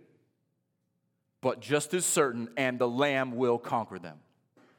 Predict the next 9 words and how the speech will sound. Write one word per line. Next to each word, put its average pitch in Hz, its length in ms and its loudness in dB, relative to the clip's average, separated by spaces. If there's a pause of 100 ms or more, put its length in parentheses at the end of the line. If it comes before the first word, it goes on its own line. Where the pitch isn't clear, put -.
(1040)
If 104 140 -8
you 160 120 0
can 170 160 -4
sum 156 360 0
up - 420 -4
Revelation 135 680 2
in 107 240 -6
one 131 380 -2 (140)
line, 104 500 0